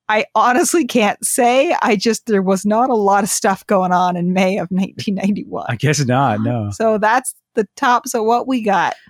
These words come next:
Speaker 2: Fantastic. What about this movie? <laughs>
Speaker 1: Well, the good news is this, this, <sighs> nineteen ninety-one was an interesting year, and the spring box office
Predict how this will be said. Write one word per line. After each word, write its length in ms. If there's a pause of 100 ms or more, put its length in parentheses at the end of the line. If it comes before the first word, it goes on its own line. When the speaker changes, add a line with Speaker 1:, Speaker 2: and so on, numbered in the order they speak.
(120)
Speaker 2:
Fantastic. 960 (1040)
What 200
about 160
this 140
movie? 320
<laughs> 360 (1160)
Speaker 1:
Well, 260
the 120
good 220
news 260
is 180
this, 180 (480)
this, 340
<sighs> 460 (1000)
nineteen 380
ninety-one 440
was 100
an 100
interesting 500
year, 380 (220)
and 120
the 40
spring 480 (140)
box 480
office 600